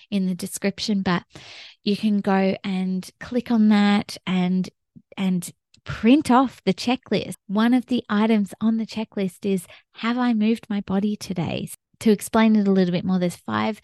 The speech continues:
self-care practices on that checklist that you check off every single day, and it is a thirty-day challenge. So as it, as I said, it really gets you that momentum to keep going, and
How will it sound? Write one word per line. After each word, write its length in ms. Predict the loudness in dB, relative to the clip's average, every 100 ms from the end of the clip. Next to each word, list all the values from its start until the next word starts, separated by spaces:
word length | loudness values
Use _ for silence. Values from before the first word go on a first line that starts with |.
| -20 _
self-care 480 | -6 -4 -4 -4 -4
practices 680 | -4 -8 -6 -6 -2 -4 -4 -2
on 240 | 0 2
that 180 | 0 -4
checklist 520 | -6 -8 -2 -4 -2
that 140 | -8 -6
you 120 | -6
check 360 | -2 -2 -2 0
off 220 | 0 0 -4
every 200 | -2 0
single 300 | 0 0 2
day, 220 | 2 2
and 120 | 2
it 100 | 2
is 160 | 2 2
a 60 |
thirty-day 520 | 0 0 0 0 -2 -4
challenge. 440 | -6 -8 -8 -10
So 260 | -6 -6 -6
as 220 | -6 -2
it, 200 | -2 -2 -8 -20 -4 0
as 120 | 0
I 60 |
said, 320 | 0 2 2 0
it 80 | -10
really 580 | -4 2 4 4 2 0 -10 -20 _ -4
gets 340 | -4 -2 -4
you 360 | 0 2 2 -2
that 220 | -4 -6
momentum 640 | -2 -2 -2 -4 -4 -4 -6
to 100 | -10
keep 340 | -6 -6 _
going, 420 | -4 0 0 0
and 200 | -2 -6